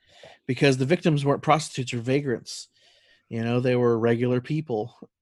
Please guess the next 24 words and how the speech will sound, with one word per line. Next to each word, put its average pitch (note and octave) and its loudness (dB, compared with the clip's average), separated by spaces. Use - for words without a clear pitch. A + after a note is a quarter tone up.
um, A2+ -4
middle-aged C3+ 0
or - -6
elderly B2+ 0
women D3+ -2
who D3 2
were C#3+ 6
attacked D#3 0
in E3 0
their C3 2
homes. - -8
Um, A2 -6
uh, B2 -4
his B2 -6
first D3+ 0
victim D#3 2
on C#3+ 0
the B2+ -2
evening D#3 -2
of A2+ -2
June E3+ 2
fourteenth, F3+ 0
nineteen D#3+ 0
sixty-two, D3+ -4